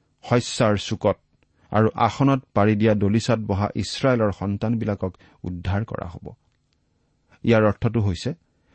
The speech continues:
যে ঈশ্বৰে চমৰীয়াৰ ওপৰত সুধবিচাৰ কৰাৰ পাছত যি ভগ্নাৱশেষ ৰৈ গৈছিল, সেইখিনি সিংহই খোৱা ভেড়া এটাৰ অৱশিষ্ট থকা ঠেং দুটা আৰু কাণ এখনৰ নিচিনা।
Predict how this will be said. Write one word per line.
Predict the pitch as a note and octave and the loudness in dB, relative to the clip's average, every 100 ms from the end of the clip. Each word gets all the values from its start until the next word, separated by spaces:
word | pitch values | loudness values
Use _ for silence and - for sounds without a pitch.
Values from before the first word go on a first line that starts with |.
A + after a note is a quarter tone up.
| - | -2
যে | B2 | 0
ঈশ্বৰে | C3 - - D#3 D#3 | 0 -2 0 2 2
চমৰীয়াৰ | - A#2+ C#3 D3+ D3+ | 4 4 6 4 2
ওপৰত | B2 C3 B2 | 2 2 2
সুধবিচাৰ | - A2 G#2 G#2 A2+ A2 | 2 0 0 0 0 0
কৰাৰ | F#2+ F#2 F#2+ | 0 -2 -2
পাছত | D#2+ E2+ D#2 - _ _ _ _ _ _ _ _ _ _ - | -6 -8 -10 -10 _ _ _ _ _ _ _ _ _ _ -6
যি | G2 G#2+ | 0 0
ভগ্নাৱশেষ | F#2+ A#2 C3 C#3 B2+ - A2 - F#2 | 0 0 2 2 2 0 -2 -4 -2
ৰৈ | G#2 G#2+ | 0 2
গৈছিল, | G#2+ - G#2 G#2 _ _ _ - | 0 0 -2 -4 _ _ _ 0
সেইখিনি | C#3 C#3 G#2+ F#2 F2+ _ _ | 2 2 0 -2 -6 _ _
সিংহই | - C#3+ C#3 B2 B2 | 0 2 4 2 0
খোৱা | - A2+ | 0 0
ভেড়া | F#2+ G2 G2+ | 2 0 0
এটাৰ | G2+ G2+ F#2+ | -2 -2 -2
অৱশিষ্ট | E2 G#2+ A#2+ D3 - | -2 -2 -2 -4 -4
থকা | D3 B2 G2+ G2 _ - - | -4 -4 -6 -6 _ -20 -2
ঠেং | A2+ C3 | 0 0
দুটা | F#2+ - - _ _ _ _ - | -2 -6 -12 _ _ _ _ -4
আৰু | G#2+ A2 | 2 2
কাণ | - A2+ C3 | 4 2 2
এখনৰ | G#2+ G#2 A2 | -2 -4 -4
নিচিনা। | G#2 - - | -6 -10 -14